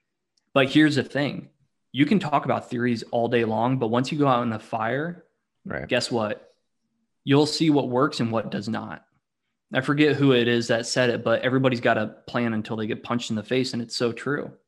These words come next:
Speaker 2: Right.
Speaker 1: And the thing is, being engineering for my first ship, I was with L D Os,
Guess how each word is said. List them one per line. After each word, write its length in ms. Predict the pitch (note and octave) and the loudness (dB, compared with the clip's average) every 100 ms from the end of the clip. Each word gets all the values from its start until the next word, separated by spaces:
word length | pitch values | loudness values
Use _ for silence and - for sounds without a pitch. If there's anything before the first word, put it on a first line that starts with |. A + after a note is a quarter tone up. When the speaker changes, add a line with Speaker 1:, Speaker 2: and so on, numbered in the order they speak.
| - | -16
Speaker 2:
Right. 200 | - - _ _ _ _ | -12 -12 _ _ _ _
Speaker 1:
And 80 | C3 | -2
the 60 | B2+ | 2
thing 220 | D3 C#3+ | 4 4
is, 180 | C3+ A#2+ | 4 2
being 540 | C3+ D3 C#3+ C#3+ - _ _ | 2 4 2 -2 -14 _ _
engineering 720 | D3 C#3+ A#2+ A#2+ C3+ A2+ A2 | 2 2 2 2 2 2 0
for 140 | G#2+ A#2+ | -4 -4
my 160 | A2 | -6
first 260 | - A#2 A2 | -6 -8 -6
ship, 400 | - C#3 A2+ - _ _ _ _ _ _ | -4 -2 -4 -8 _ _ _ _ _ _
I 100 | B2 | 2
was 180 | C3+ B2+ | 2 2
with 300 | B2+ A#2+ - - _ _ _ _ _ _ _ _ _ _ _ _ _ D3+ | 2 2 -2 -20 _ _ _ _ _ _ _ _ _ _ _ _ _ 0
L 140 | C#3 | 2
D 160 | B2+ B2+ | 2 4
Os, 480 | C3+ A2+ A2+ - | 4 2 -4 -8